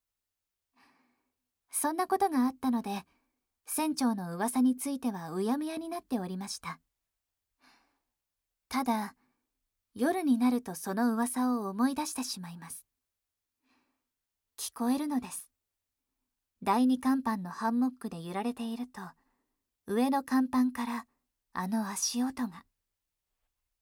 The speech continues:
カツン、コツン、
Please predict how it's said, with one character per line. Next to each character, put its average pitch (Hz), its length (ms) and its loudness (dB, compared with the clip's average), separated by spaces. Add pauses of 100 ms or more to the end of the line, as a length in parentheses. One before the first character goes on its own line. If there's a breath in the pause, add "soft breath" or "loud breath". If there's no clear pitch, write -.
(720)
カ - 220 -10
ツ - 160 -8
ン、 - 40 -20 (1600)
コ - 120 -6 (100)
ツ - 120 -4
ン、 - 40 -14